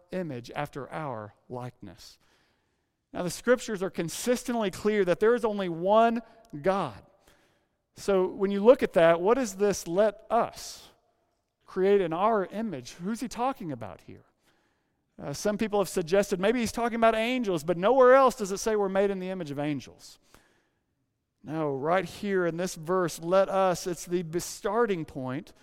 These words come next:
for the scripture's revelation that our eternal God who is one is eternally existent in three persons, Father,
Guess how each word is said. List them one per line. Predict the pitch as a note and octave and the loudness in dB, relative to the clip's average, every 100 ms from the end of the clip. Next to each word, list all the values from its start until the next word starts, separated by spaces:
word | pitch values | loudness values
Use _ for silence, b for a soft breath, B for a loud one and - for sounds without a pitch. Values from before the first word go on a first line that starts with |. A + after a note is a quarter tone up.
| b b b b _ | b b b b _
for | F#3 | -6
the | E3 | -4
scripture's | - - A3+ - G3 | -2 2 2 2 -4
revelation | F3 F#3+ F3+ F#3 G#3 - E3+ | 2 2 4 4 4 0 -6
that | E3 | -6
our | F3 G3 A#3 A#3+ | -4 0 2 2
eternal | G3+ F3+ - A3 A3 A3 | -2 -10 -8 -6 -4 -4
God | F3+ F#3+ F#3+ F#3+ | 0 2 4 2
who | G3+ | 0
is | F#3+ D3+ | 0 -2
one | E3 G3 F3 D3+ C#3+ B - | -2 0 2 0 -4 B -4
is | F#3 | -4
eternally | F3 - - G#3+ A3 G3+ | -4 -8 -6 -4 0 2
existent | E3+ C#3+ F3 E3 - D3+ | 0 0 -4 -4 -6 -8
in | C#3 | -10
three | C3+ D#3 D#3 | -10 -6 -6
persons, | - C#3 - F2+ - | -6 -10 -10 -18 -14
Father, | - D#3+ E3+ F3 E3+ | -6 -4 -2 -4 -6